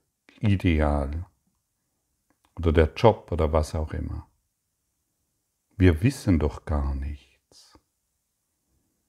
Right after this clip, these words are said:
Was weißt du denn wirklich? Wie oft wurde hier das schon erwähnt? Wir wissen,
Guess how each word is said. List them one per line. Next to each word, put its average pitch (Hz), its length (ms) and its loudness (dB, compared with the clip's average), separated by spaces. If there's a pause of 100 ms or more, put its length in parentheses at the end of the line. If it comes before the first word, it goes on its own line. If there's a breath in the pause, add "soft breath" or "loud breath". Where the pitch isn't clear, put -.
(1000)
Was - 300 0
weißt 95 400 2
du 95 80 4
denn 82 260 4
wirklich? 78 760 -2 (280)
Wie 95 160 0
oft 107 280 4
wurde 90 220 0
hier 87 240 2
das 78 220 -2
schon 85 240 0
erwähnt? 80 500 -2 (4000 soft breath)
Wir 95 340 6
wissen, 95 720 2